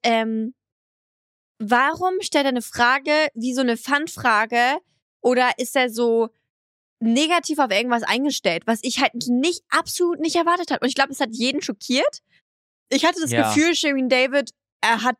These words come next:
Speaker 1: hat es erwartet. Und das fand ich halt so krass, weil ich mir wirklich so, also entweder ich hab vor lange, wie gesagt, auch kein Fernsehen geguckt, so wie du. Aber wie gesagt,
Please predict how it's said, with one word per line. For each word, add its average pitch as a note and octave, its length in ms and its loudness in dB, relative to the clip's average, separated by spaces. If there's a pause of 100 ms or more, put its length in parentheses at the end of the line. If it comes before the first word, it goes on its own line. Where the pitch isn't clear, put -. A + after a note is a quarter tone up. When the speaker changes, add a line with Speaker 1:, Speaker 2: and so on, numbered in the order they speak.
(160)
Speaker 1:
hat A#3+ 160 0
es A#3 80 -8
erwartet. G#3+ 920 0 (680)
Und B3+ 120 2
das D4 100 2
fand D#4 120 -2
ich C4+ 80 -2
halt A3 180 0
so G#3 240 0
krass, - 480 0
weil A3 140 4
ich A#3+ 80 -10
mir G#3+ 220 -2
wirklich G3+ 280 -6
so, G3+ 280 0 (160)
also G#3+ 440 0
entweder A#3 320 0
ich A3+ 80 0
hab G#3+ 180 -2
vor B3 140 0
lange, A3 420 0
wie G#3 100 -4
gesagt, G#3+ 420 0
auch G3+ 120 -8
kein G#3 220 -2
Fernsehen A3+ 320 -2
geguckt, C4+ 220 -4
so A3+ 80 -6
wie G#3 100 -4
du. C#4 200 0 (460)
Aber C4 260 2
wie C#4 100 -2
gesagt, B3+ 460 0